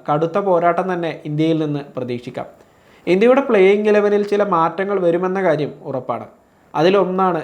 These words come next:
ജസ്പ്രീത് ബുംറയുടെ വിശ്രമം. മത്സരഭാരം കുറക്കുന്നതിന് പരമ്പരയിൽ മൂന്ന് മത്സരങ്ങളിൽ മാത്രമേ ബുംറ കളിക്കുകയുള്ളൂ എന്ന് ഇന്ത്യ വ്യക്തമാക്കിയിരുന്നു. അതുകൊണ്ട് തന്നെ നാലാം ടെസ്റ്റിൽ ബുംറ കളിക്കുമോ എന്ന കാര്യം സംശയമാണ്.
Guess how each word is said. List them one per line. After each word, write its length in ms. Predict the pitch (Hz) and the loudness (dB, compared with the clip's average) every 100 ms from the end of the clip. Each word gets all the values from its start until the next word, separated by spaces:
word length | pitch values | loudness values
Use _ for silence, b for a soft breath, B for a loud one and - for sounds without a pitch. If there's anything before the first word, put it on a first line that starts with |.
| 160 | -4
ജസ്പ്രീത് 400 | 156 151 - 180 | -4 -4 -4 -2
ബുംറയുടെ 540 | 175 160 151 143 143 165 | -2 -2 -2 -2 -4 -6
വിശ്രമം. 400 | 131 - 123 123 - b b b b | -12 -10 -10 -10 -18 b b b b
മത്സരഭാരം 640 | 160 175 190 226 226 226 226 | 2 2 2 2 4 2 0
കുറക്കുന്നതിന് 680 | 208 175 175 190 190 185 147 - | 0 -2 -2 -2 0 -2 -4 -4
പരമ്പരയിൽ 500 | 151 160 170 185 185 | -2 0 0 0 0
മൂന്ന് 300 | 165 175 208 | 0 -2 0
മത്സരങ്ങളിൽ 540 | 214 185 190 190 185 | -2 -4 -4 -2 -2
മാത്രമേ 500 | 175 160 156 165 175 | 0 -2 0 -2 -2
ബുംറ 360 | 170 165 156 165 | -2 -2 0 -4
കളിക്കുകയുള്ളൂ 840 | 160 147 143 175 185 190 175 170 | -2 -2 -2 0 2 2 2 -2
എന്ന് 280 | 156 151 147 151 | -2 -4 -8 -8
ഇന്ത്യ 300 | 139 143 139 - | -6 -6 -6 -8
വ്യക്തമാക്കിയിരുന്നു. 720 | 127 - 135 123 117 120 135 - _ _ b b b | -12 -6 -6 -6 -8 -12 -12 -18 _ _ b b b
അതുകൊണ്ട് 440 | 135 156 185 190 202 | 0 4 4 4 4
തന്നെ 140 | 190 | 2
നാലാം 440 | 180 165 165 196 202 | 2 2 4 2 0
ടെസ്റ്റിൽ 280 | 190 190 | -2 -4
ബുംറ 300 | 185 165 170 | -4 -4 -2
കളിക്കുമോ 540 | 175 165 151 165 185 185 | 0 0 -2 -4 -4 -4
എന്ന 180 | 170 160 | -4 -4
കാര്യം 320 | 147 143 139 | -4 -4 -8
സംശയമാണ്. 600 | 127 123 127 117 120 | -12 -10 -10 -10 -12